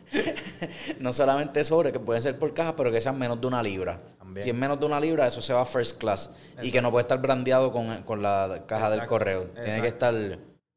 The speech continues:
Speaker 1: este, las cajas
Speaker 2: Sí, las que son,
Speaker 1: tapadas
Speaker 2: este,
Speaker 1: o,
Speaker 2: genéricas.
Speaker 1: o, o la brown o eso.
Speaker 2: Exacto.
Speaker 1: Qué cool.
Speaker 2: Pero sí, básicamente eso, este, nosotros no entra la orden, tenemos, trabajamos con ese delay porque en nuestra mente está que un paquete,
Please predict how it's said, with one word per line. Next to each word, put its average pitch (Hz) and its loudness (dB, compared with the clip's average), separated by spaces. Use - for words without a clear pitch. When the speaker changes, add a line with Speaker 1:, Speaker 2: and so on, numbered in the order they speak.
Speaker 1:
este, 110 -4
las 95 -2
cajas 107 -6
Speaker 2:
Sí, 160 -10
las 160 0
que - -4
son, 107 2
Speaker 1:
tapadas 117 6
Speaker 2:
este, 101 4
Speaker 1:
o, 101 2
Speaker 2:
genéricas. 120 4
Speaker 1:
o, 104 4
o 104 4
la 98 2
brown 107 0
o 98 -4
eso. 98 -8
Speaker 2:
Exacto. 110 -4
Speaker 1:
Qué 101 -4
cool. 90 -8
Speaker 2:
Pero 127 2
sí, 135 0
básicamente 175 2
eso, 170 -4
este, 120 0
nosotros 127 0
no 156 2
entra 160 4
la 170 4
orden, 196 -2
tenemos, 143 4
trabajamos 143 4
con 160 -4
ese 170 -6
delay 175 -2
porque 160 -2
en 160 -6
nuestra 160 0
mente 165 -4
está 226 -6
que 196 -8
un 175 -8
paquete, 175 -4